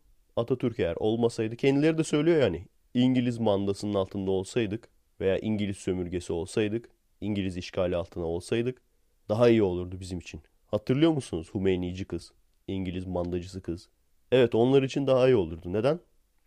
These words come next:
Çünkü ülkenin özgür olup olmaması çok önemli değil ki. Kendi dinlerini daha yoğun yaşayabilsinler. Daha böyle dini kanunlar geçerli olsun ülkede ki öyle olurdu büyük ihtimalle. Onun haricinde zaten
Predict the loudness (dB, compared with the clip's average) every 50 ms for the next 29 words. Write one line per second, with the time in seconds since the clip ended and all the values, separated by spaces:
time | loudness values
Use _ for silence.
0 | _ -6 -6 -4 -4 -4 -2 -2 -2 -2 0 -2 -2 -2 -2 -4 -6 _ _ 2
1 | 2 2 2 2 0 0 2 4 4 4 2 2 2 2 2 4 2 2 0 -2
2 | -4 -4 -4 -2 0 0 0 0 0 -2 -4 -6 -8 -10 -12 -18 _ _ _ _
3 | _ _ -4 0 2 2 2 2 0 0 2 2 4 4 2 4 4 4 4 4
4 | 4 2 4 4 4 4 4 4 4 2 2 0 0 -4 -6 -4 -4 -6 -8 -12
5 | -12 -12 -10 -8 -6 -6 -8 -8 -14 _ _ _ -8 -2 0 0 2 2 4 4
6 | 4 4 4 4 2 -2 -4 -8 _ -4 -2 0 0 0 0 -2 -2 -2 -2 0
7 | 0 0 -2 0 0 -2 -2 -2 -6 -14 _ _ _ _ -6 -6 -4 -2 0 0
8 | 0 0 -2 -4 -6 -6 -8 -10 -12 -12 -10 -8 -6 -6 -6 -4 -2 0 2 4
9 | 4 4 2 0 0 -4 -8 -10 -10 -10 -10 -12 -12 -14 -16 -14 -12 -10 -10 -10
10 | -10 -12 -14 -16 _ _ _ _ _ _ _ 2 2 4 6 4 4 4 2 -2
11 | -2 -2 -2 0 0 0 0 0 -2 -2